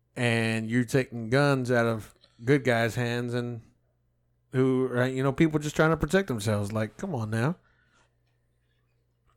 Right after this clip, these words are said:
Like, I would never, ever in my life surrender my gun. Shit. I got about two thousand, three thousand rounds.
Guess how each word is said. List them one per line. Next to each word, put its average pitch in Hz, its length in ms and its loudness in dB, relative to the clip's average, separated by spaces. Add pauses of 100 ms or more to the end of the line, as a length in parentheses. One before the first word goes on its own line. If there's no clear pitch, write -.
Like, 113 160 0
I 123 120 8
would 147 180 8
never, 127 540 4
ever 131 320 4
in 113 120 -2
my 110 80 0
life 117 260 4
surrender 110 320 0
my 107 140 -6
gun. 113 340 -8 (3250)
Shit. 92 380 -6 (1400)
I - 40 -20
got 113 180 -4
about 107 300 -6
two 120 120 -6
thousand, 113 400 -4
three 123 120 -4
thousand 117 320 0
rounds. 139 540 -4